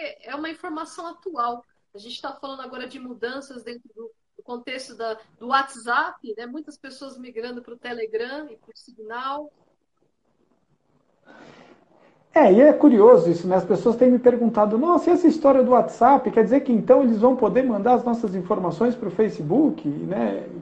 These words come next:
Speaker 2: Poxa, como é que isso vai ser?" Aí é o que eu costumo dizer, "Ó, as suas informações já estão no <laughs> Facebook, me desculpa."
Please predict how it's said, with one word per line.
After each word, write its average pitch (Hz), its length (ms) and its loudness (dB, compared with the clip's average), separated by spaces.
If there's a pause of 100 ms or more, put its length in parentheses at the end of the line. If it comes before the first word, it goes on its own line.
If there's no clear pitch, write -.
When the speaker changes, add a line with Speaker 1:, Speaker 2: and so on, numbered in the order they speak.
Speaker 2:
Poxa, 240 380 0
como 240 160 0
é 285 60 0
que 285 80 -4
isso 233 160 -6
vai 220 260 2
ser?" 269 300 0 (1080)
Aí 349 140 -4
é 370 40 0
o 285 60 -2
que - 80 -6
eu 247 60 4
costumo 302 340 -2
dizer, 233 220 4
"Ó, 156 60 2
as 139 100 -2
suas 170 240 -6
informações 180 500 -2
já 196 140 2
estão 214 320 0
no 143 100 -6
<laughs> - 0 -
Facebook, - 640 -6
me 147 80 0
desculpa." 165 580 -2